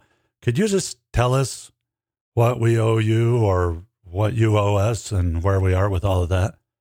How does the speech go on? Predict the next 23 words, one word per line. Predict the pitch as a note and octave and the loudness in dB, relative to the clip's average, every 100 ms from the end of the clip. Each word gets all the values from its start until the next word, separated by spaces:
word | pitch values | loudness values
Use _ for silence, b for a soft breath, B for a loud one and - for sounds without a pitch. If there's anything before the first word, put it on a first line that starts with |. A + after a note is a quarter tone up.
| _ _ _ _ _ _ | _ _ _ _ _ _
And | A2+ A#2 | 0 2
I | A#2+ | 0
said, | G#2 B2+ A2+ | -2 -2 -2
"Oh, | D3 C#3+ E2+ | -2 -2 -4
sure." | - A#2+ E2+ | -4 -2 -2
And | D2 D2+ | -2 -2
I | E2 | -2
explained | F2 - - F2+ E2 | -2 -4 -2 0 0
where | D#2 F2+ | 0 0
we | E2 F2+ | 2 2
were, | B2+ E3+ | 0 0
and | G#2+ E2+ | 0 0
they | E2+ | 0
were | D#2+ E2 | 0 0
happy, | G2+ G#2+ B2+ | -2 -2 -2
and | F#2+ | 0
I | E2+ | 0
was | E2 D#2 | -4 -8
happy. | - A#2+ A#2 _ _ _ _ _ | -12 -14 -16 _ _ _ _ _
And | A2 G#2 | -2 0
the | |
manager | G2+ G#2 G#2+ F2 F#2+ | 2 0 0 -2 -4
said, | F2 F#2+ E2+ D#2 | -2 -2 -2 -4